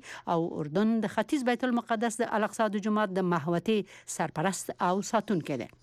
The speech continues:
د دې غونډې نه دوه ورځې مخکې جان کیری د اسرائیلو د صدراعظم بنیامین نتانیاهو سره کتلي وو. د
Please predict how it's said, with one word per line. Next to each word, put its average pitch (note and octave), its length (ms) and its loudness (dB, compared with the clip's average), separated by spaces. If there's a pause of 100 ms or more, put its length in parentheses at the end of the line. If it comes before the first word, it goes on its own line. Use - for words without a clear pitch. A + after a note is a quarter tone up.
(1600)
د A3+ 140 4
دې B3+ 120 6
غونډې A#3+ 220 2
نه A#3+ 100 4
دوه A3+ 140 2
ورځې A3 260 0
مخکې A#3 220 -2 (380)
جان F3 200 4
کیری A3 220 2 (320)
د G#3+ 100 6
اسرائیلو G#3+ 400 0
د F#3+ 140 -2
صدراعظم F3+ 500 0
بنیامین F3 460 2
نتانیاهو E3 520 0
سره D3+ 220 -2
کتلي C#3 300 -2
وو. - 60 -4 (380)
د - 20 6